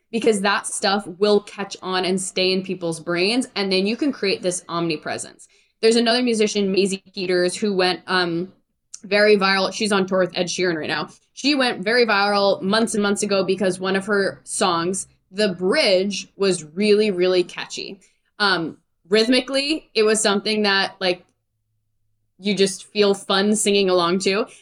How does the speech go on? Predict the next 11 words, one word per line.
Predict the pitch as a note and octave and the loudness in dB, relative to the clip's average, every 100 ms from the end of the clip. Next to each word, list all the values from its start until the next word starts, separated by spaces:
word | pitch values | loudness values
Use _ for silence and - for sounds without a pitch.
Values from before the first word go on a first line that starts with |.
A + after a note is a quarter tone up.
| _ - | _ -4
And | A3+ G#3+ G3+ - - | 0 0 -2 -4 -2
lyrically, | F#3 F4 G4 A#3+ A#3 A3 | 0 2 2 4 2 4
too, | - G4 A#3 - | 2 4 2 2
it | A3+ | 2
was | G#3+ G3+ E3 | 2 0 -2
very | D#3 G3+ G3+ G#3 G#3+ G#3+ - - _ | -4 -2 2 4 2 0 -4 -8 _
interesting. | A3 A#3+ - F#3+ F#3+ F3+ C#3+ E3 | 2 4 4 -2 -2 -4 -4 -4
It | - | -2
was | F#3+ E3+ | -2 0
very | F#3+ G3 G3+ | 0 4 4
unique. | G3 F3 F3+ E3+ - - - | 2 -2 -2 -2 -4 -8 -18